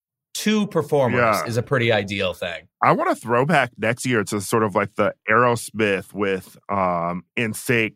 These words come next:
Speaker 2: Britney, Mary J. Blige, and Nelly. Like, give us, like, give us a bunch of people. 'Cause
Speaker 1: Yeah.
Speaker 2: I sort of feel like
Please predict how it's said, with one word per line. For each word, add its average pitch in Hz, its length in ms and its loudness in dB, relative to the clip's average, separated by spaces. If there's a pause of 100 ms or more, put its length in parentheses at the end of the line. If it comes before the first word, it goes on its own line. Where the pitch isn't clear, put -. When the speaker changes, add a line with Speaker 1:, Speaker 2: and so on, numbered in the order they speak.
Speaker 2:
Britney, 110 480 -2
Mary 107 200 2
J. 110 120 -2
Blige, 101 340 -2
and 92 80 -8
Nelly. 101 300 2
Like, 107 420 0
give 156 200 -2
us, 233 220 -2
like, 170 500 2 (520)
give 180 100 2
us 311 120 -2
a - 60 6
bunch 131 360 2
of 135 80 0
people. - 500 -8 (320)
'Cause - 40 -10
Speaker 1:
Yeah. 113 220 4
Speaker 2:
I 151 40 2
sort 302 240 0
of 320 100 0
feel 151 300 2
like 120 500 4